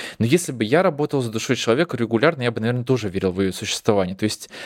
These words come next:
психотерапевты, они убеждены, что вот они работают, то есть психо, это же душа в переводе, да, психотерапевт.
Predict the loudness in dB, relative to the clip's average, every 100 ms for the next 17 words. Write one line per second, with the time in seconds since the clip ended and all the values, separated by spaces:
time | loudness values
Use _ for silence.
0 | -10 -2 2 2 2 2 2 0 2 2
1 | 2 -2 0 0 0 -2 0 0 0 0
2 | -4 0 2 2 -2 -20 -6 0 2 2
3 | 0 0 0 0 -4 -8 -4 -2 -2 -4
4 | -4 -2 0 0 -2 0 -2 0 -2 0
5 | -2 -2 -6 -2 0 0 -2 -2 -4 -4
6 | -6 -4 -6 -4 -4 -4 -8